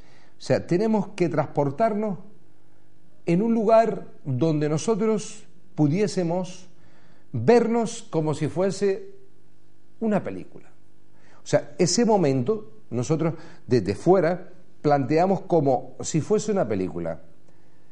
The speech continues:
Eh, cada tramo en el que nosotros estamos pasando,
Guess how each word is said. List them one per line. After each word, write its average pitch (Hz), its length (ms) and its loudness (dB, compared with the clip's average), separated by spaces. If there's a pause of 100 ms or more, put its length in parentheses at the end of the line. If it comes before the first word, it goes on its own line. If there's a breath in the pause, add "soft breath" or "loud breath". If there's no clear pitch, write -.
(520 soft breath)
Eh, 110 280 -4 (840)
cada 101 460 4
tramo 127 500 0
en 127 160 0
el 110 80 -2
que 107 100 -2
nosotros 131 360 -2
estamos 156 380 0
pasando, 123 680 -2